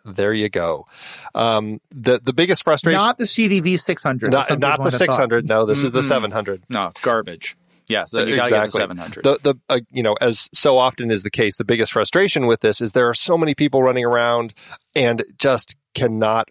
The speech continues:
Speaker 1: identify who these people are. It's very frustrating. I found a few places that think they identified who they are, but when you look at them with their photos on I M D B, it's like, eh, close, but it isn't actually that person.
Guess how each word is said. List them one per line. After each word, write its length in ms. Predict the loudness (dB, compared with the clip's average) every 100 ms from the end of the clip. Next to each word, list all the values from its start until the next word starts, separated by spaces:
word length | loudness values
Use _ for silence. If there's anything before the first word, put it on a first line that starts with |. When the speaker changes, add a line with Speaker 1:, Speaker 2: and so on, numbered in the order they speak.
| -4
Speaker 1:
identify 500 | -2 0 -2 0 -2
who 160 | -2 -2
these 220 | -2 -4
people 260 | -4 0 0
are. 220 | 0 -2
It's 160 | -4
very 180 | 0 0
frustrating. 580 | 0 -2 -2 -2 -4 -4
I 100 | -4
found 260 | -2 -2 -2
a 40 |
few 200 | -2 -4
places 380 | 0 0 0 0
that 160 | 0 -2
think 300 | -4 -2 0
they 200 | 0 0
identified 540 | 0 0 -2 0 -2 0
who 80 | 0
they 100 | 2
are, 100 | 2
but 120 | 0
when 140 | -2
you 80 | 0
look 200 | 0 0
at 80 | 0
them 220 | 0 2
with 140 | 0
their 120 | 0 0
photos 400 | 0 2 0 -2
on 100 | -4
I 100 | -4
M 100 | -6
D 80 |
B, 140 | -2 -2
it's 120 | 0
like, 140 | -2 -4 -10
eh, 300 | -2 2 2 0
close, 300 | 2 2 2
but 160 | 0 0
it 160 | 0
isn't 260 | 0 0 0
actually 360 | -2 -2 -2 0
that 180 | -2
person. 440 | 0 -2 -2 -6